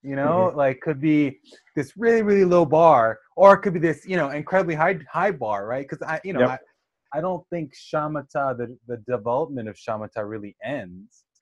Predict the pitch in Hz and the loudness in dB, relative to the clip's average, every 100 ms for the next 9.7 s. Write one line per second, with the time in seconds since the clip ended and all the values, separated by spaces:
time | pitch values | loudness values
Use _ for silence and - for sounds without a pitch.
0 | - - 117 _ _ 117 113 113 _ 101 | -6 -4 -4 _ _ -14 -12 -14 _ -20
1 | 104 _ _ _ _ _ - - _ _ | -20 _ _ _ _ _ -16 -16 _ _
2 | _ _ 147 143 127 120 120 - - _ | _ _ -6 0 2 2 -2 -14 -20 _
3 | _ - - - _ _ - 123 175 190 | _ -20 -20 -20 _ _ -14 -6 4 8
4 | 226 208 202 185 170 160 185 180 143 147 | 8 6 0 2 2 2 -4 -4 -6 -4
5 | 147 135 143 - 147 151 139 - 127 123 | -4 -6 -6 -2 -2 -2 -6 -8 -4 -4
6 | 113 113 120 123 120 _ 123 110 107 101 | -6 -8 -8 -8 -10 _ -10 -8 -8 -14
7 | 98 _ _ _ _ _ _ _ _ _ | -20 _ _ _ _ _ _ _ _ _
8 | - 117 113 101 - - _ - 117 127 | -12 -10 -8 -12 -18 -20 _ -12 -8 -6
9 | 143 151 156 160 151 - | -4 -2 -2 -4 -8 -18